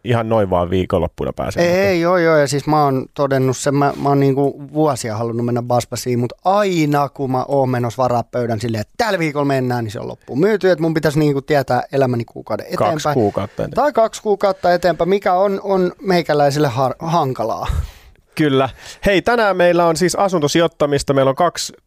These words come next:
Speaker 1: kovaa vierasta. Meillä on Satu Risteli, joka sattuu olemaan myös meidän tuottajasalkun omistaja,
Speaker 2: Kyllä,
Speaker 1: rahojen
Speaker 2: vähän,
Speaker 1: omistaja.
Speaker 2: vähän jännittää, vähän jännittää.
Speaker 1: Joo, tapaamme hänet ensi kertaa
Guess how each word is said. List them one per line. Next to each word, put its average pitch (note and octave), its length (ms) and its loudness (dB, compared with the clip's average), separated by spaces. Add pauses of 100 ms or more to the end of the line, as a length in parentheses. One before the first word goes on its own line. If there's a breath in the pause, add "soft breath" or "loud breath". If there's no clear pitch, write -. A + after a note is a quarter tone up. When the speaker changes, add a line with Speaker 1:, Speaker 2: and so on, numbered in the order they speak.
(140)
Speaker 1:
kovaa C#3+ 340 2
vierasta. D3+ 480 0
Meillä A#2+ 200 2
on A#2 80 2
Satu F3+ 360 0
Risteli, D#3+ 600 0
joka C#3+ 220 2
sattuu C#3+ 320 0
olemaan C#3 160 2
myös C3+ 180 2
meidän C3+ 160 2
tuottajasalkun D3+ 880 2 (460 loud breath)
omistaja, D3+ 720 2 (200)
Speaker 2:
Kyllä, E3 140 2
Speaker 1:
rahojen D#3+ 320 2
Speaker 2:
vähän, F#3+ 160 0
Speaker 1:
omistaja. D#3 560 2
Speaker 2:
vähän G3+ 240 0
jännittää, G3 600 0
vähän D3+ 240 0
jännittää. F3 600 0 (440 loud breath)
Speaker 1:
Joo, C3+ 320 2
tapaamme B2 480 0
hänet A2+ 220 0
ensi B2 240 -2
kertaa A#2+ 440 0